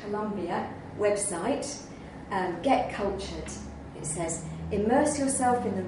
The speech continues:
rich history of British Columbia's Aboriginal people in one of the most beautiful settings on earth."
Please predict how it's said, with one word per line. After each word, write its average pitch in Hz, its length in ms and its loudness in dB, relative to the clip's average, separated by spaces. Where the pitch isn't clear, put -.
rich 302 280 0
history 190 760 0
of - 180 -8
British 277 340 -2
Columbia's 214 680 2
Aboriginal 208 580 0
people 185 520 -2
in 208 100 -2
one 208 140 0
of 208 100 -2
the 202 60 -4
most 190 320 -4
beautiful 220 580 0
settings 190 640 -6
on 185 160 -4
earth." 180 300 -8